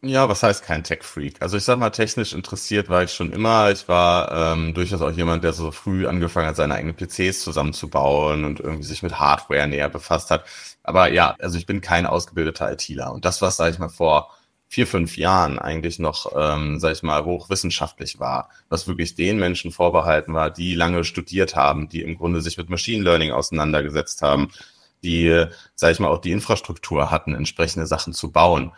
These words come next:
Ähm, das ist wirklich demokratisiert. Und Aljoscha, das ist ein ganz gutes Stichwort, denn, äh, tatsächlich glaube ich, dass wir durch K I und durch,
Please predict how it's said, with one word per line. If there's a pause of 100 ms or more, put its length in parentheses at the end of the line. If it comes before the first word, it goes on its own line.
(320)
Ähm, (320)
das
ist
wirklich
demokratisiert.
Und
Aljoscha,
das
ist
ein
ganz
gutes
Stichwort,
denn, (460)
äh,
tatsächlich
glaube
ich,
dass
wir
durch
K
I
und
durch,